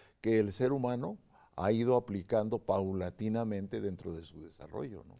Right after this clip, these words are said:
Porque, porque hay una cosa muy importante. Hubo un filósofo, eh, del siglo dieciocho que fue Schopenhauer. Schopenhauer, este, introdujo en Occidente,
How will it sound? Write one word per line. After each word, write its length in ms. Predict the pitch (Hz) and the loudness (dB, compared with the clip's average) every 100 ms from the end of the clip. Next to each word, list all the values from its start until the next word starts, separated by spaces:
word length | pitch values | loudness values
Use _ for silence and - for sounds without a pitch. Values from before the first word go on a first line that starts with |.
| - | -12
Porque, 400 | - - 82 - _ _ _ - | -12 -10 -12 -14 _ _ _ -4
porque 540 | 98 92 95 90 - - - | -4 -2 0 0 -2 -16 -4
hay 160 | 117 135 | 0 2
una 160 | 139 | 2
cosa 260 | 131 131 127 | 0 -2 -2
muy 120 | 127 | -2
importante. 520 | 135 123 104 131 127 | -4 -4 -4 -4 -2
Hubo 180 | 131 143 | 0 0
un 80 | 147 | -2
filósofo, 680 | 127 120 123 117 98 101 95 - - _ | -2 -2 -2 -4 -2 -2 -2 -8 -20 _
eh, 100 | - | -6
del 220 | 92 98 92 | -2 -2 -2
siglo 280 | 120 120 | -4 0
dieciocho 500 | 110 90 110 95 - | 0 -2 -2 -2 -4
que 100 | - | -8
fue 160 | 85 98 | -8 -10
Schopenhauer. 800 | - 104 - 98 95 117 113 107 - _ _ _ _ | -6 -8 -4 -6 0 0 0 -4 -10 _ _ _ _
Schopenhauer, 840 | - 110 117 110 127 151 135 135 131 - _ - | -2 0 0 0 2 2 4 2 0 -18 _ -4
este, 420 | 98 101 - 107 | -2 -2 -2 -2
introdujo 840 | 123 117 113 113 104 113 139 147 | 0 -2 -2 2 2 2 -2 -2
en 100 | 131 | 0
Occidente, 1000 | 107 - - 101 92 107 110 104 - 135 | 0 -2 -4 -2 0 0 0 -4 -6 -6